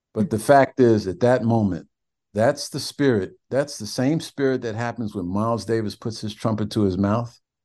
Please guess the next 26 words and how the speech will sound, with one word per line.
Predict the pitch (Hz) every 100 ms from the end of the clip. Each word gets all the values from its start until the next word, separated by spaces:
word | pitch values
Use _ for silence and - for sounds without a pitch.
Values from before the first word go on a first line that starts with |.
| _ _ _
or | - 82
Yo-Yo | 104 120 117 113
Ma | 110 107
picks | 104 110 -
up | 104
his | 107 101
cello | - 110 107 101
and | 80 -
plays, | 117 113 110 110 110 - _ _ _ _
or, | 82 85 80 76 - -
uh, | - 76 - - -
Leonard | 101 117 90
Bernstein | 104 113 107 - 98
stands | 95 - 98 92 -
in |
front | 82 98 90
of | -
the |
New | 87 95
York | 85 -
Philharmonic | 95 85 85 85 85 82
and | 76
waves | 85 82 78
his | 69
baton, | - - - 147 139 127 127 120 _ _ _ _ _ -
or | 76 71